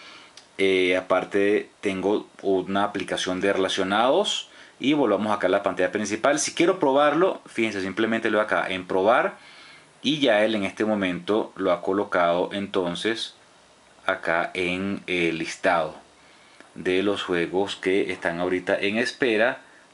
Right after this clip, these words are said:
porque estoy, a ver, ¿dónde está el otro? Ya ahorita debe comenzar, aquí está. Cuando apenas termine de descargar este Fusion Sentient, entonces ya automáticamente luego comienza a descargarse este que es el Need for Speed.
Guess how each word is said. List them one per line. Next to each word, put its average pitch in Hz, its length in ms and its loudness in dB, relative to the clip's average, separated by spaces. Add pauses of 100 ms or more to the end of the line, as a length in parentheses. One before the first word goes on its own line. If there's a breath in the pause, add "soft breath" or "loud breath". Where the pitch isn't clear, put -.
(200)
porque 110 540 0
estoy, 98 1160 0 (100)
a 76 40 -8
ver, 101 300 0
¿dónde 95 240 0
está - 200 -2
el 95 160 -2
otro? 113 380 0
Ya 95 140 2
ahorita 90 340 0
debe 98 140 0
comenzar, 95 400 -4
aquí 98 120 -6
está. 80 280 -6 (640 loud breath)
Cuando 95 320 0
apenas 123 260 0
termine 117 280 0
de - 0 -
descargar 101 340 2
este 107 360 -2
Fusion 120 440 -2
Sentient, 135 560 -2 (400 loud breath)
entonces 98 320 -2
ya 101 80 2
automáticamente 95 1040 0
luego 101 580 0 (320 loud breath)
comienza 95 580 -2
a 95 80 2
descargarse 82 800 -4
este 95 280 -6
que 87 140 -4
es 82 160 2
el 90 160 -2
Need 90 200 -4
for 92 200 -4
Speed. - 380 -6